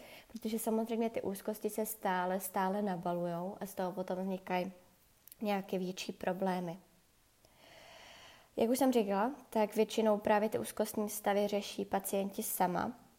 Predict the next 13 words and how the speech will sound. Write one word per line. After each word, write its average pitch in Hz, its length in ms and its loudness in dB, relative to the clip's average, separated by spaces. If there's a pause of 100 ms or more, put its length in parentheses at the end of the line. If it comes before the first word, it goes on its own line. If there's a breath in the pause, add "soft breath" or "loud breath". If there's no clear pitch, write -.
(680 loud breath)
Eh, - 60 2 (600)
nevidějí 202 540 2
v - 80 -8
tom 208 220 0
žádný 202 420 2
problém, 190 640 2 (600 loud breath)
ale 196 680 8
v 190 40 -2
dnešní 214 480 2
době 185 260 4
je 220 280 0
samozřejmě 196 600 -2
úplně 190 640 0